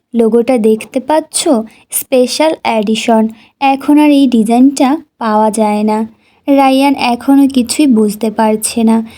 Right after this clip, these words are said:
নিকিতা একটু হেসে বলল, "আরে, বিভোর ধারা,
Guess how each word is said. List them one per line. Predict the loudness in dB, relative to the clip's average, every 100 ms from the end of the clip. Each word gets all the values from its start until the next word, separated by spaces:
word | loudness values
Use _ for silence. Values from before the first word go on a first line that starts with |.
| -12 0
নিকিতা | 0 0 -2 0
একটু | -2 -2
হেসে | 0 0 0 0 0
বলল, | 2 2 2 0 -2 -6 _
"আরে, | -2 0 2 0 -2 -6 _ _
বিভোর | 0 2 2 2 2
ধারা, | 0 -2 0 0 -2